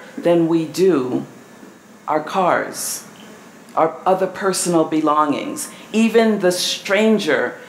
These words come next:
in the lift. So we can eliminate some of these patterns. Another negative pattern that we have is invalidation. And invalidation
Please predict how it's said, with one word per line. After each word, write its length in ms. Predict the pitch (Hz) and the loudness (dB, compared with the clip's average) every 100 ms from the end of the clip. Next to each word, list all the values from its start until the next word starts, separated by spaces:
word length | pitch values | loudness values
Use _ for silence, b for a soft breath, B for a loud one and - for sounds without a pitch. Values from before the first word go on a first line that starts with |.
| B | B
in 200 | - 180 | 0 2
the 220 | 165 156 151 135 | 6 4 4 2
lift. 680 | 170 - - - - - - - - - - - | 2 2 0 -12 -12 -12 -14 -20 -20 -20 -20 -18
So 160 | - 175 | -2 0
we 140 | 175 185 | 2 0
can 220 | 208 185 | 0 0
eliminate 760 | 170 175 175 156 131 123 - B B | 0 2 2 2 2 0 -6 B B
some 240 | - 165 | 0 2
of 100 | 156 | 2
these 260 | 143 139 - | 0 -2 -2
patterns. 560 | 160 123 90 104 - - B | 0 2 2 -4 -10 -14 B
Another 440 | 160 214 269 254 | 0 2 4 2
negative 440 | 214 196 185 180 175 | 2 2 2 0 0
pattern 480 | 208 190 160 135 143 | 2 4 4 2 2
that 180 | 139 147 | 2 0
we 160 | 156 | -4
have 580 | 151 208 175 127 - - - - - - - - - - - - | -2 2 4 4 2 -4 -18 -20 -20 -20 -20 -20 -20 -20 -4 4
is 560 | 214 143 160 - - - - B B - | 6 6 2 -2 -8 -10 -20 B B 0
invalidation. 920 | 190 180 175 160 160 156 131 127 139 | 2 6 6 6 4 0 -2 0 0
And 120 | 147 | 2
invalidation 1040 | 185 196 220 240 247 294 381 - 180 165 | 2 4 4 4 2 0 -2 2 2 4